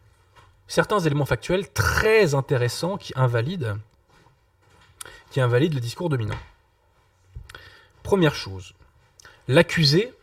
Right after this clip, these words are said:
le grand accusé concernant le réchauffement climatique, c'est le dioxyde de carbone,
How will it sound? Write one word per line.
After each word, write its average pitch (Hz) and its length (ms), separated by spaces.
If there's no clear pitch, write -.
le 110 120
grand 175 260
accusé 143 520
concernant 120 440
le 104 100
réchauffement 104 340
climatique, 107 560
c'est - 140
le 117 80
dioxyde 156 340
de 147 80
carbone, 107 420